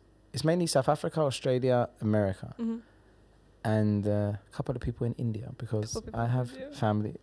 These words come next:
Speaker 2: Ah,
Speaker 1: like,
Speaker 2: okay.
Speaker 1: family friends there.
Speaker 2: <laughs>
Speaker 1: Um, my only fans there. But yeah, that's where they are. And you know what it is? I do what I do because I love it. Like, before, social media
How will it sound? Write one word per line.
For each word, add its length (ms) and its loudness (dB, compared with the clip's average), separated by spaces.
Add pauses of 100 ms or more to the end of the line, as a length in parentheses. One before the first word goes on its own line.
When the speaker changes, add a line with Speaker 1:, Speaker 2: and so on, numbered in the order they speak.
(140)
Speaker 2:
Ah, 40 0
Speaker 1:
like, 240 6
Speaker 2:
okay. 100 2
Speaker 1:
family 300 4
friends 300 4
there. 220 4
Speaker 2:
<laughs> 60 -6 (440)
Speaker 1:
Um, 520 6 (1120)
my 120 0
only 200 0
fans 300 -2
there. 200 -8 (460)
But 180 0
yeah, 140 6
that's 400 -2
where 200 4
they 120 4
are. 260 2 (320)
And 340 2
you 60 0
know 100 4
what 120 4
it 80 2
is? 240 0
I 100 4
do 560 2
what 220 2
I 60 4
do 360 0
because 300 0
I 60 8
love 200 4
it. 100 2
Like, 200 4
before, 460 4 (380)
social 360 2
media 480 4